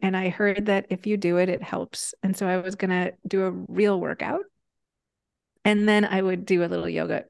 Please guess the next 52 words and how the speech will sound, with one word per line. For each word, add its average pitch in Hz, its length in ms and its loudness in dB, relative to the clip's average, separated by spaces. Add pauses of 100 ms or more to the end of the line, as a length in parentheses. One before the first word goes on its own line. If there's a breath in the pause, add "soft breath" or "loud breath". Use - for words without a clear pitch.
for - 180 -12
fun - 240 -10 (600 loud breath)
to 190 80 -8
stretch. - 440 -10 (540 loud breath)
Um, 214 220 6
I 226 80 8
walked 226 340 4
in, 202 140 4
and 175 220 0 (260)
a-, 226 260 -4
as 202 100 2
somebody 247 200 4
who 226 60 8
was 190 120 6
extremely 185 520 0
athletic 165 440 -2
as 165 100 -2
a 170 40 -4
kid, 160 380 -4 (480)
I 196 60 -2
got 240 120 4
my 208 160 0 (140)
ass 180 240 -6
kicked. - 280 -8
I 180 40 -4
mean, 190 120 0
it 202 60 -2
was 208 140 -4
so 233 420 -2
hard. 220 380 2
It 226 100 0
was 220 180 -2
so 220 200 2
intense. 220 480 0
I - 80 -2
was, 214 120 0
like, 220 200 0
dripping 240 480 2
sweat. 220 520 4 (280 loud breath)
I - 120 0
was, 247 140 8
like, 208 160 8
moving 233 320 6
in 226 60 2
all 233 120 4
these 214 220 4
weird 220 220 4
ways. 214 180 2
And 208 100 0
I 208 40 2
was 202 160 -2
like, 170 200 -2